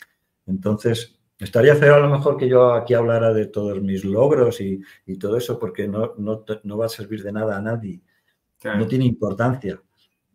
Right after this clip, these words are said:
Speaker 1: Para mí, ni, ni siquiera le doy importancia. Le doy la importancia que merece en el sentido que es bueno que nos podamos comunicar con esos seres que forman parte de nosotros.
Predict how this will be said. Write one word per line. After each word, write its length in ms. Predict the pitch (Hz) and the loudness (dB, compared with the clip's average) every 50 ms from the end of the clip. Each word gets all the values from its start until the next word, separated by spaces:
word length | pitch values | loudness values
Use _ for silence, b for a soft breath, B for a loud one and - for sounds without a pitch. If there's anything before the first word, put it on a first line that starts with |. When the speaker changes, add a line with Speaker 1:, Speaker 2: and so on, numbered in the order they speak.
| _ _ _ _ _ _ | _ _ _ _ _ _
Speaker 1:
Para 220 | - 95 90 90 | -8 -6 -4 -2
mí, 180 | 95 104 110 120 | -2 -2 -2 -4
ni, 140 | 107 87 85 | -4 -6 -8
ni 220 | 87 95 95 90 | -8 -8 -6 -6
siquiera 380 | 87 90 90 87 127 143 151 131 | -6 -8 -6 -2 0 2 4 4
le 120 | 117 104 | 4 2
doy 160 | 95 95 95 | 2 0 0
importancia. 760 | 95 92 98 95 95 - 113 113 123 123 120 135 - 180 - _ _ _ _ _ _ _ _ _ - | -2 -2 -4 -6 -6 -6 -6 -6 -6 -6 -8 -12 -12 -12 -14 _ _ _ _ _ _ _ _ _ -8
Le 100 | 92 95 | -4 -2
doy 140 | 101 110 | 0 0
la 80 | 123 135 | 0 0
importancia 540 | 127 127 131 - - 123 120 120 - 143 127 | 0 -2 -2 -2 -2 -2 -2 -2 -2 -4 -2
que 80 | 135 123 | -2 -2
merece 380 | 120 113 117 117 117 - 131 | 0 0 0 0 -2 -2 -4
en 80 | 123 123 | -2 -2
el 80 | 113 - | -4 -4
sentido 600 | - 101 98 95 95 113 113 113 117 123 120 B B B B B B B B B _ | -6 -6 -6 -6 -4 -2 -2 0 0 -2 -4 B B B B B B B B B _
que 120 | - 120 123 | -2 0 0
es 140 | 120 120 | 0 0
bueno 560 | 110 113 131 151 170 160 135 107 - - - - _ _ _ _ _ _ _ _ _ _ _ _ - | -2 0 2 2 2 2 0 -2 -6 -8 -12 -20 _ _ _ _ _ _ _ _ _ _ _ _ -8
que 80 | 107 | -6
nos 140 | 98 101 95 | -6 -6 -6
podamos 400 | 95 - 107 110 120 131 127 131 | -4 -2 -2 0 0 -2 -4 -4
comunicar 560 | - 131 127 131 131 127 131 - 127 131 131 | -4 -4 -4 -4 -4 -4 -2 -2 -2 -2 -2
con 140 | 127 113 117 | -2 -2 -2
esos 240 | 120 120 135 127 131 | -2 -4 -6 -6 -4
seres 280 | - 127 127 131 131 - | -2 0 0 -2 -2 -6
que 100 | - - | -10 -10
forman 380 | - - 123 127 131 120 110 - | -8 -6 -4 -2 -2 -2 -2 -2
parte 280 | 123 123 - - 120 | -4 -6 -4 -4 -4
de 120 | 98 92 90 | -4 -2 -4
nosotros. 560 | 90 87 - 110 - - - 95 87 90 - | -4 -4 -6 -8 -10 -8 -8 -10 -12 -12 -16